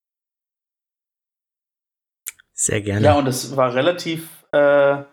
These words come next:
Speaker 2: dann erst schwierig und dann ging's ratzfatz. So.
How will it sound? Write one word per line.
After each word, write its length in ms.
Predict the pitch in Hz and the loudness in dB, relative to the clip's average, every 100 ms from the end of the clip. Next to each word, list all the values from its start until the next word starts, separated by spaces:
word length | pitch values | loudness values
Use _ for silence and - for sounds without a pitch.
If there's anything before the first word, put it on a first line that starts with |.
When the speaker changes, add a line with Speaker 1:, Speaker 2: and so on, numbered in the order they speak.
| _ _ _ _ - | _ _ _ _ -2
Speaker 2:
dann 560 | 131 147 151 147 151 - _ _ _ _ _ _ _ _ | -2 0 -2 -2 -4 -16 _ _ _ _ _ _ _ _
erst 380 | 151 185 - - | -2 -2 -2 -6
schwierig 520 | - 185 240 262 247 | -2 0 2 2 2
und 260 | 175 170 - | 0 0 0
dann 260 | 160 214 | 0 0
ging's 480 | 175 185 196 - - - | -2 -2 -4 -8 -12 -4
ratzfatz. 680 | 214 - - 117 - - - - | -4 -4 -4 -4 -4 -18 -20 -8
So. 220 | 143 - | -8 -8